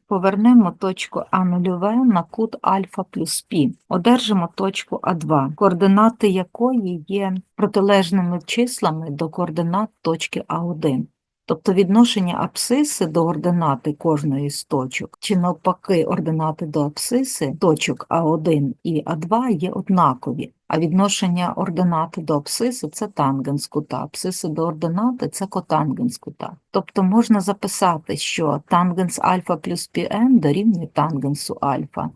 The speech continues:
котангенс альфа плюс пі ен дорівнює котангенсу альфа, де n є цілим числом.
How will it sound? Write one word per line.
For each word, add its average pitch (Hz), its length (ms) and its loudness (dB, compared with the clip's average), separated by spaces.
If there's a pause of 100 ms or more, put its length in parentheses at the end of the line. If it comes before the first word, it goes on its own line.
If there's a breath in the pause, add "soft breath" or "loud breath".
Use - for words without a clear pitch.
(320 soft breath)
котангенс 233 720 4
альфа 143 380 -4
плюс 147 340 -6
пі 147 160 0
ен 127 300 0
дорівнює 175 520 4
котангенсу 143 880 -6
альфа, - 440 -6
де - 240 -8
n 247 220 4
є 160 220 0
цілим 135 420 -2
числом. - 560 -8